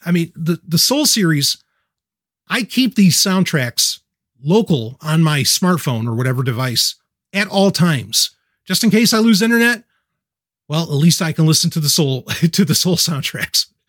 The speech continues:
because they're, they're that fucking good. You know, I basically have the, the, you know, the, the soundtracks from the, the Soul series of games and, like, the Manowar discography and maybe Whitesnake, and I'm fine.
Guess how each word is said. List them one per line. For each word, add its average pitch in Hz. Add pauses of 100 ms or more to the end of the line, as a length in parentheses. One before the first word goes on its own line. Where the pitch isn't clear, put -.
(160)
because 165
they're, 147 (120)
they're 165 (100)
that 156
fucking -
good. 110 (340)
You 139
know, 139
I 127
basically 147
have 139
the, 135
the, 123
you 185
know, 131 (220)
the, 135
the 127
soundtracks 170
from 143
the, 127
the 123
Soul 185
series 196
of 175
games 180 (260)
and, 139
like, 131
the -
Manowar 135
discography 110
and 107
maybe 113
Whitesnake, 117
and 113
I'm 101
fine. 110